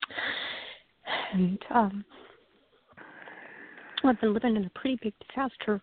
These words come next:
for more than six months now. And, I mean, I have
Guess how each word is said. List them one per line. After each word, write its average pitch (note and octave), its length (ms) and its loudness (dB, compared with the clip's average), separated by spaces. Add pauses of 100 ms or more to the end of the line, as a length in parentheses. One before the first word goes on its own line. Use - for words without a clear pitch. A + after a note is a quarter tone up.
(140)
for - 60 -2
more A3+ 160 4
than - 140 -8 (100)
six - 160 -10 (100)
months C4+ 200 2 (100)
now. G#3+ 240 2 (2750)
And, E3+ 240 6 (1300)
I C4+ 60 6
mean, C4+ 120 8
I F4+ 160 4
have A3+ 140 6